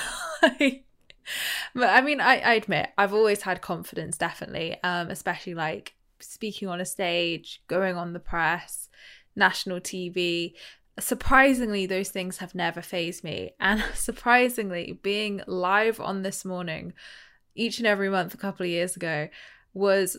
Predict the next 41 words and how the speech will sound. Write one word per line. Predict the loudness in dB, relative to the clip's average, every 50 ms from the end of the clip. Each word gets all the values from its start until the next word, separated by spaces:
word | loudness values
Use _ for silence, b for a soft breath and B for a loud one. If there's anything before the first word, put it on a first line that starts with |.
| -10
so | -12 -10 -8 -8 -8 -2 2 4 6 6 8
less | 8 8 8 8 6 2
scary | -4 -4 0 0 2 2 0 0 -2 -4 -4 -4 -6 -6
than | -8 -8 -8 -8
standing | -6 -4 -2 -2 -2 -2 -4 -4
on | -6 -6
stages, | -6 -6 -4 -4 -4 -4 -4 -6 -6 -6 -6 -8 -10 -14 _ -2
um, | 0 2 2 2 2 0 -2 -4
even | -6 -6 -4 -2 -2
though | -2
you're, | -2 -2 -2
like, | -2 -2 -2 -4 -4
viewed | -4 -4 -2 0
by | -2 -2 -2
millions | 0 0 0 0 0 0 -2 -4
of | -4
people, | -4 -2 -2 -2 -2 -4 -6
because | -6 -6 -6 -4 -2
there's | 0 0 2 4 4
only, | 2 2 0 -2 -4
like, | -4 -4 -4 -6 -6 -10
Holly | -10 -6 -6 -4 -4 -4
and | -6 -8
Phil | -8 -6 -4 -2 -2 -2 -4
and | -4 -6 -8
a |
few | -10 -10 -6 -6 -6 -4
people | -2 -4 -4 -2 -2 -2
in | -2 -4
the | -6
studio. | -10 -8 -6 -4 -4 -2 -2 -2 -4 -4 -6 B B B B B B B B B B B B B _
It's | 4 4 4 4 2 -2
such | 2 4 6 6 6 4 4
a | 4
different | 4 4 4 4 0 0
environment | 2 4 6 6 6 4 0 -4
to | -6
when | -6 -6 -6
you | -4
have, | -4 -6 -6 -4
like, | -4 -4 -4 -4 -6